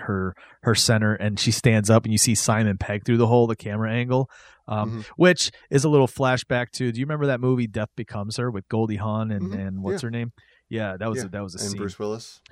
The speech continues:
Speaker 1: Um, but anyway, but yeah, so th-, th-, when you see that stuff, you, you'll need C G for certain things, sure. Uh, actually, you could have just done that with a body. Who knows? Was that C G? It could have been practical as well, to be honest.
Speaker 2: Um, well, I mean, they, there are,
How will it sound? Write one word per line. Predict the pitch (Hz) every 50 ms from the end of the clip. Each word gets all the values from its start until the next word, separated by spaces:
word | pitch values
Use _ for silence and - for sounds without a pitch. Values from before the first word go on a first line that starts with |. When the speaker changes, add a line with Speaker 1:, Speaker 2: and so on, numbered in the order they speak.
| _ _ _ _ _ -
Speaker 1:
Um, | - 151 156 151 147 143 147 147 139 _
but | - 165 160 165
anyway, | 170 180 170 151 139 139 127
but | 120 139 139
yeah, | 151 160 147 131
so | 113 - 147 139 135
th-, | 127 120 120 120 127 127 120
th-, | 135 135 139
when | 139 139 135
you | 127
see | - - - 190 226 240
that | 196 127 104 -
stuff, | - - - 104 98 98 -
you, | - 127 135 131
you'll | 120 135 147 143
need | 151 185 214 196 165
C | - - 175 156
G | 135 139 139 139
for | 123 - 113
certain | - - 123 113 95 101 95
things, | - 90 78 76 -
sure. | - - - 120 90 78 - _ _ _ _ _ _ -
Uh, | 107 107 - -
actually, | 220 233 - - 156 147
you | 147
could | - 170 135
have | 120 113
just | 117 113 - -
done | 113 107
that | 104 101 101 92
with | 104 101
a |
body. | 92 101 95 92 98 101 113
Who | 165 208
knows? | 196 208 208 143 92
Was | 98 117 151 165
that | 226 220
C | - - 226 214
G? | 185 220 226
It | 190 -
could | - 233
have | 294 226
been | 139 113 104 101 98 98 - _ -
practical | - 113 104 101 - 120 - 113 113 113
as | 104 104
well, | 123 185 - - 95 - _ _
to | - 117
be | 107 110
honest. | 107 101 101 95 90 85 - - - -
Speaker 2:
Um, | - 165 165 175 175 180 180 180 185 185 165 - _ -
well, | 180 180 180 185 185 -
I | 160
mean, | 156 160 156 156 147 -
they, | 131 123 139 131
there | 135 135 131 131 135 135
are, | 147 156 160 160 165 170 156 135